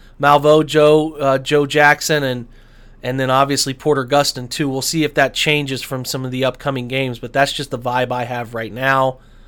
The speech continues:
Greedy Williams played a good bit, took some hits on the shoulder, did get beat in an off coverage third and eight, which is something he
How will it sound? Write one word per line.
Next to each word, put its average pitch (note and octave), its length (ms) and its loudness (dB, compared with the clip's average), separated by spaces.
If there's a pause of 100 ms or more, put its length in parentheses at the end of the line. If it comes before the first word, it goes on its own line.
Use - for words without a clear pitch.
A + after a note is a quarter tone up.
(340)
Greedy E3 260 2
Williams D#3 380 2
played D#3+ 160 2
a - 20 -4
good C#3+ 240 -2
bit, D3+ 180 0
took D#3+ 160 -4
some D3+ 180 -6
hits D#3 200 -2
on D#3 80 -2
the C#3 80 -4
shoulder, D#3 560 2 (340)
did D#3+ 200 2
get D#3+ 200 0
beat D#3+ 200 0
in D3 100 0
an C#3+ 140 -2
off D3+ 320 4
coverage D3+ 440 0
third D#3 220 2
and C#3+ 100 -8
eight, D3+ 280 2
which C#3 180 -8
is B2 100 -6
something D#3 300 -2
he C#3+ 240 -4